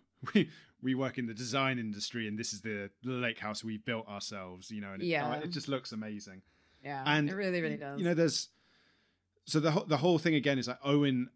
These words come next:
Speaker 1: Owen has built this house. Like, they make a point of saying that no one, he's not even hired a crew to help him.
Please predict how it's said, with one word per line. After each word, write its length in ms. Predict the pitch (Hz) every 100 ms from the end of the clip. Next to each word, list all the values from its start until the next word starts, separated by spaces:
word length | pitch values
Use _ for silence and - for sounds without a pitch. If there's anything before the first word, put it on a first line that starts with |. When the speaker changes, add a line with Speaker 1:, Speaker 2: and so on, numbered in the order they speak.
| -
Speaker 1:
Owen 220 | 175 156
has 200 | 127 110
built 420 | 92 - 139 120 -
this 160 | 107 -
house. 300 | 107 101 107
Like, 120 | 117
they 80 | 123
make 180 | 127
a 40 | 110
point 260 | - 123 117
of 60 |
saying 220 | - 120 107
that 140 | 107 -
no 380 | 131 131 131
one, 440 | 123 123 120 113 110 _ _ -
he's 200 | 120 131
not 100 | 147
even 140 | 123
hired 360 | 110 123 120 113
a 60 |
crew 400 | 110 - 135 123
to 100 | 117
help 320 | 101 113 110 98
him. 260 | 87 92